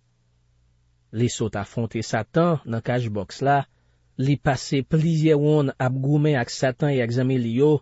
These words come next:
san yo pa rive mete do latè. Job, sètènman, nan dyèl vèbal sa a te soti defigire,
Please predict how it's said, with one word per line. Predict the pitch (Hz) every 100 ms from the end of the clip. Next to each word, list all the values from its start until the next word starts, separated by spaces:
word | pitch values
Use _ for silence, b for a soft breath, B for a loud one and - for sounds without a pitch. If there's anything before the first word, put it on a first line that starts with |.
| - _
san | - 131
yo | 120 117
pa | 117
rive | 120 123 113
mete | 101 95 104
do | 104
latè. | 101 98 92 - _ _ _ _ _ _ _ _ _ _ _ _
Job, | 123 120 131 127 143 147 -
sètènman, | - - 120 131 123 135 156 156 131 - _
nan | 123 127 120
dyèl | 123 123 120
vèbal | 113 131 123 120 120 117
sa | 110 131
a | 131
te | 120
soti | - 120 - 120
defigire, | 120 - 120 123 120 131 151